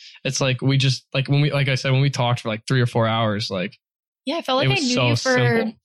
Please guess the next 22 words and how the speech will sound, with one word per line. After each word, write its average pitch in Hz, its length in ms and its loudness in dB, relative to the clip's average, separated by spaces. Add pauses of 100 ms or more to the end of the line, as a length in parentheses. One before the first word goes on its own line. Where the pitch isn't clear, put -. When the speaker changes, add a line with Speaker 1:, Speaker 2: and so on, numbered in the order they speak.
Speaker 2:
I 247 40 -4
felt 269 140 -2
like - 120 -2
I - 60 -2
knew 247 120 0
you 254 140 -2
for 240 100 -6
years. 220 540 -4
It's 156 80 2
Speaker 1:
Yeah. 151 240 2
Speaker 2:
kinda - 100 -4
weird. 226 220 -6
Speaker 1:
Oh, 143 120 0
yeah. 120 200 2
And 135 140 2
it 147 60 2
was 135 180 2
weird. 135 220 2
There 135 80 4
was 131 100 2
no, 139 220 2
like, 123 240 0